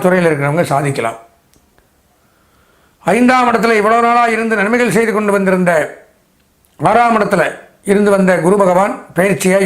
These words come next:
ஏழாம் இடத்துக்கு போறார். அது நன்மை. பலவிதமான யோகங்கள், அதாவது,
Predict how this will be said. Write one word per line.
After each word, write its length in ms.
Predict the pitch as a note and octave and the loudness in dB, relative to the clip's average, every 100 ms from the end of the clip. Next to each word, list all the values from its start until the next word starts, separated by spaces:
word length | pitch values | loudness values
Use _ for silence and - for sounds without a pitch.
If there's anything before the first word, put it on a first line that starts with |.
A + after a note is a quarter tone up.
| D#3 | 2
ஏழாம் 240 | F#3+ F#3+ | 0 0
இடத்துக்கு 260 | E3+ D3+ D#3+ | -2 -4 -2
போறார். 280 | D3+ E3+ E3+ | 0 0 0
அது 80 | D#3 D3+ | 0 -2
நன்மை. 220 | D#3+ D3+ - - _ _ _ _ _ - _ _ _ _ _ _ - | -2 -4 -8 -20 _ _ _ _ _ -20 _ _ _ _ _ _ -2
பலவிதமான 500 | F#3+ A3 G#3+ G3+ G3 F3 | 0 2 2 2 0 0
யோகங்கள், 380 | G#3 A3 G3 D3 - | 0 0 -2 -4 -2
அதாவது, 320 | E3 G3 F#3+ | 0 0 0